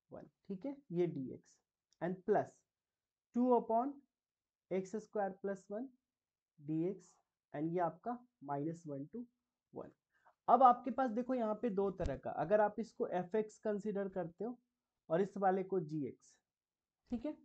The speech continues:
तो आप दोनों चीजें find out कर लो। अब आपको अगर ये एफ एक्स है, check करो कि ये ऑड है या इवन, तो आपको ये concept भी पता होना चाहिए कि अगर f minus x आपका एफ एक्स के बराबर आ जाए, तो हम क्या कहते हैं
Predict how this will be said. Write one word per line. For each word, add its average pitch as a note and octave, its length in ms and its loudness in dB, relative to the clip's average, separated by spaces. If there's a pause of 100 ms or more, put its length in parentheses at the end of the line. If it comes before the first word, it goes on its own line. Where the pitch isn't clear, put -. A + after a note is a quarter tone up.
(200)
तो C4+ 60 6
आप B3 60 6
दोनों A#3+ 280 4
चीजें A3 280 0
find D#3 280 2
out - 160 -8
कर - 100 2
लो। A#2+ 140 -8 (420)
अब F3 120 8
आपको G#3+ 360 8
अगर A#3+ 200 2 (100)
ये B3+ 100 2 (140)
एफ F3+ 160 -4
एक्स G3+ 260 -6
है, G#3 100 -4 (280)
check C4 220 0
करो C4+ 240 -2
कि C4 80 -2
ये D4 60 0
ऑड A3 340 4
है A3+ 60 0
या A3 160 4
इवन, - 240 4
तो - 320 -4
आपको G#3 260 2
ये A3 280 2
concept A#3 340 0 (100)
भी B3+ 180 0
पता A3 240 0
होना G#3+ 300 0
चाहिए G#3+ 340 -4 (460)
कि G3+ 40 4
अगर G#3 340 2
f A#3+ 220 2 (100)
minus G#3+ 540 0
x G#3+ 240 -4 (120)
आपका E3 440 -2 (420)
एफ F#3 240 2
एक्स A#3+ 220 0
के A#3 140 0
बराबर E3 500 2
आ C#3 80 4
जाए, E3 180 -4
तो F#3+ 180 -8
हम G3 120 -2
क्या G#3+ 180 0
कहते G#3+ 320 -6
हैं B3+ 120 -4